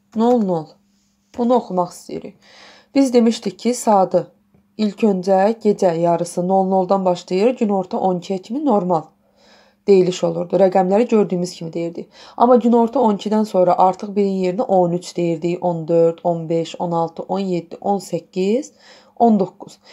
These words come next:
İndi on doqquzu bizə göstərir yeddi. Və yaxud da yeddi olduğunu tapmaq üçün on doqquzdan on ikini çıxaram.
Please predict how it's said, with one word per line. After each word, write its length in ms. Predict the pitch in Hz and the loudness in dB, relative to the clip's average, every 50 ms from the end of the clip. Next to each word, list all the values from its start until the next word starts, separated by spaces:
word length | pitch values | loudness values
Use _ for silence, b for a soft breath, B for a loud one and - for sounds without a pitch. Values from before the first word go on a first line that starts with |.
| b b b | b b b
İndi 140 | 233 208 - | -2 0 4
on 220 | - 247 240 233 | 4 4 6 6
doqquzu 360 | 247 240 247 - 240 233 277 247 | 4 2 2 -2 0 0 0 -2
bizə 180 | 233 208 240 220 - | 2 2 2 2 2
göstərir 480 | 220 208 - - - 220 240 311 339 302 | 0 -2 0 -2 0 0 2 2 2 2
yeddi. 420 | 220 196 165 - - - 180 - - B B B B B - | 2 2 2 0 -8 -12 -14 -14 -14 B B B B B 4
Və 100 | 247 262 269 | 8 8 10
yaxud 380 | 285 294 285 285 233 208 - - | 10 8 6 4 -2 -6 -4 -2
da 160 | 180 175 170 160 | -2 -2 -2 -2
yeddi 280 | 202 220 220 220 - 262 | -2 -2 -2 2 4 4
olduğunu 340 | 247 220 185 190 196 202 185 | 4 4 4 -2 -6 -6 -4
tapmaq 340 | 196 185 185 185 185 180 175 | -6 -6 -4 -4 -6 -6 -6
üçün 180 | - - - | -12 -12 -2
on 220 | - - 214 202 208 | 0 0 2 2 0
doqquzdan 440 | 214 214 - 220 196 196 226 214 | -2 -2 -2 -6 -2 -2 -2 -2
on 140 | 208 190 185 | 0 -2 -4
ikini 240 | 175 - 190 190 180 | -6 -8 -10 -12 -12
çıxaram. 500 | - - - 214 202 208 202 214 262 | -12 -6 -4 -2 -2 0 -2 -4 -6